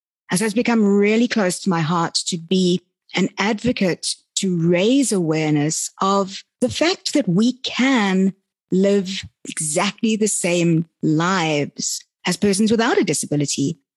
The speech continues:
We just use different tools and techniques to achieve the things that we want to do.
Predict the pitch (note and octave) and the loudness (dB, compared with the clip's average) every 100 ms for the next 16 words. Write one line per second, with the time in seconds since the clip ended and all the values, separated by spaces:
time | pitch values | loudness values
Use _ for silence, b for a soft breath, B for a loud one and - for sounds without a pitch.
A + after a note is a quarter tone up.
0 | - E4 D#4 A#3 G#3+ F#3+ F#3 - F3 - | 0 2 2 2 2 2 -2 -2 -2 0
1 | E3 E3 D#3 D#3+ - D3+ - - - _ | 0 0 -2 -2 0 0 0 -6 -8 _
2 | _ _ - E3 - - D#3 C#3+ - D3 | _ _ -4 -2 -2 -2 0 -2 -2 -4
3 | D#3 D3 - D#3 D3+ C#3 C#3 - - E3+ | -2 -2 -2 -2 0 0 -2 -4 -4 -6